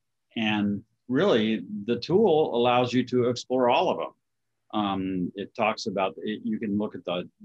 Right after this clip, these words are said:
and, you know, Craig will show you this, but, but it allows the fine tuning, fine tuning tables and the distribution tables and the accumulation tables to all kind of come alive to where you can, you can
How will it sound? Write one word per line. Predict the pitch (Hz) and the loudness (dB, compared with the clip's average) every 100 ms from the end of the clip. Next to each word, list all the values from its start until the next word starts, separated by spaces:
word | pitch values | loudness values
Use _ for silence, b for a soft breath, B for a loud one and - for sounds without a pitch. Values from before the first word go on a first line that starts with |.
| - | -8
and, | 101 98 | -6 -4
you | 92 | -6
know, | - _ | -10 _
Craig | 113 92 | -6 -6
will | 78 | -8
show | - 104 | -8 -4
you | 95 | -4
this, | 80 78 - - | -6 -10 -10 -10
but, | 95 - | -10 -6
but | 110 | -2
it | 117 | -2
allows | 101 113 143 170 | 0 0 0 -2
the | 117 98 | -4 -4
fine | 110 101 | -4 -2
tuning, | - 139 147 131 - | 0 2 2 0 -6
fine | 101 101 | -6 -4
tuning | 135 135 127 | 2 4 4
tables | 120 117 120 117 - _ _ _ _ _ _ | 2 0 0 -4 -12 _ _ _ _ _ _
and | - 107 101 | -4 -2 -2
the | |
distribution | 117 113 - 123 131 131 | -2 -6 0 0 2 2
tables | 117 120 117 117 98 | 4 2 2 0 -2
and | 92 | -4
the | 87 | -4
accumulation | - 131 131 117 123 120 107 | 2 6 6 6 0 0 0
tables | 110 107 104 104 - - | 0 -2 -2 -6 -8 -10
to | 104 92 87 - | -4 -4 -4 -4
all | 123 127 | -2 -2
kind | - 131 | 0 0
of | 107 - | 0 0
come | 120 | 0
alive | 101 104 90 76 - _ _ _ _ _ _ - | 2 -2 -2 -6 -12 _ _ _ _ _ _ -6
to | |
where | 104 101 | -2 -2
you | 95 98 | -2 -4
can, | 95 101 92 90 87 - | -4 -4 -2 -2 -4 -8
you | - | -16
can | 95 95 87 80 | -10 -6 -6 -6